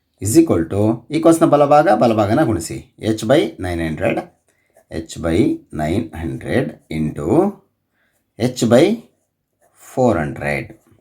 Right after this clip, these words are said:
ಓಕೆ, ಗುಣಿಸಿದಾಗ ನೋಡಿ ಮಕ್ಕಳೇ, tan theta ಹಾಗೆ ಇರಲಿ into cot theta-ನ ಒನ್ by tan theta ಅಂತ ಬರಿಬೋದಲ್ಲ ಮಕ್ಕಳೇ,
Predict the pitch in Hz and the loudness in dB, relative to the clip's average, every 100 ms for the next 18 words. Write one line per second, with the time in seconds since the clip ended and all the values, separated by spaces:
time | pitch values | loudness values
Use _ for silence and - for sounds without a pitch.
0 | _ _ _ - - 160 127 - _ _ | _ _ _ -18 -4 -2 -2 -4 _ _
1 | _ _ _ _ _ _ - 104 165 165 | _ _ _ _ _ _ -4 2 4 4
2 | 151 113 98 90 82 - 80 - 330 _ | 2 2 0 -4 -6 -6 -6 -6 -10 _
3 | _ - 110 147 165 156 131 160 185 214 | _ -2 0 2 2 0 2 2 2 -2
4 | _ _ _ _ _ 98 107 110 80 71 | _ _ _ _ _ -4 -2 0 -2 -4
5 | 78 135 - - _ _ _ _ _ _ | -4 -2 -2 -6 _ _ _ _ _ _
6 | _ _ _ _ _ _ _ _ _ _ | _ _ _ _ _ _ _ _ _ _
7 | _ _ _ _ _ _ _ _ _ _ | _ _ _ _ _ _ _ _ _ _
8 | _ - 82 - 107 214 - _ - 131 | _ -2 -2 2 2 2 -4 _ 0 2
9 | 180 - 170 143 98 98 170 233 _ - | 4 2 2 2 0 0 -2 -4 _ -8
10 | 98 151 139 123 160 - - 107 120 139 | -2 0 2 4 2 0 -6 -2 -2 0
11 | 131 135 127 131 123 127 127 123 123 156 | 0 2 2 0 0 2 2 2 0 -2
12 | - | -2